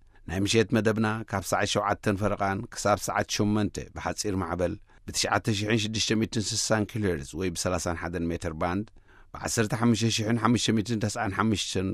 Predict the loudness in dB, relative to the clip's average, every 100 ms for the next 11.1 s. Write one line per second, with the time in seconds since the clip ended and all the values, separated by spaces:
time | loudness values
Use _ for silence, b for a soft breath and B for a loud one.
0 | -4 0 2 2 0 -6 -14 -14 -2 -2
1 | 0 -2 -2 -2 -8 -6 -4 -4 -4 -4
2 | -4 -8 -8 -12 -12 -10 -6 -4 -4 -6
3 | -4 -4 -4 -8 -4 -4 -4 -6 -8 -12
4 | -20 -20 -14 -8 -2 0 2 4 4 4
5 | 4 6 6 4 2 2 -2 -6 -4 2
6 | 2 4 6 6 4 4 2 2 -2 -8
7 | -8 0 0 4 6 6 4 -2 -2 -2
8 | 0 -2 -2 0 0 0 -2 -4 -2 -2
9 | -2 -2 -2 0 -2 -2 -12 -20 -8 2
10 | 4 6 8 8 6 2 -6 -2 0 0
11 | 2